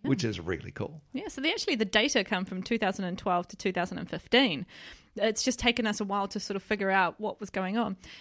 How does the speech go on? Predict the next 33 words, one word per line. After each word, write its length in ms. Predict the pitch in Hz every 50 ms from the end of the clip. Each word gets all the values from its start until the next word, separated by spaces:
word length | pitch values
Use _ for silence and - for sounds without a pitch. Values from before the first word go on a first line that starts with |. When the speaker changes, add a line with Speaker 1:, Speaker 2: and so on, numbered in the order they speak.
| - -
Speaker 1:
And 140 | 226 226 254
you 60 | 330
gotta 140 | 440 415 330
remember, 300 | 247 208 220 214 214 202
I 40 |
mean, 160 | 190 220 233 233
this 160 | 294 294 -
is, 120 | 294 233
this 200 | - - - -
is 80 | 294 247
an 140 | 208 185 -
orbiter 440 | - 196 190 190 190 - - 185
designed 360 | 175 190 180 190 180 175 180 180
to 80 | 196
look 200 | 180 180 180 -
at 100 | 180 -
the 100 | 185 175
entire 400 | 165 165 - - - 175 - -
planet. 480 | - - - - 202 220 185 127 - - -
Speaker 2:
Mm. 280 | 131 139 131 98 78 -
Speaker 1:
It 120 | 202 190
doesn't 240 | - 226 233 214 180
have 260 | 185 208 190 180 -
huge 580 | - - - 226 226 208 202 190 180 165 - 196
resolution, 840 | 185 180 180 180 175 180 190 214 - - 170 - - - 180 170 - -
uh, 240 | - 180 170 165 180
native 420 | 175 180 180 180 202 - 180 165 -
to 140 | - 175 165
it 80 | - -
anyway. 560 | - - 220 226 185 165 151 - - - -
So 480 | 180 - - 185 170 165 165 165 165 - -
we 160 | - 190 196
gotta, 360 | 190 214 202 196 165 131 92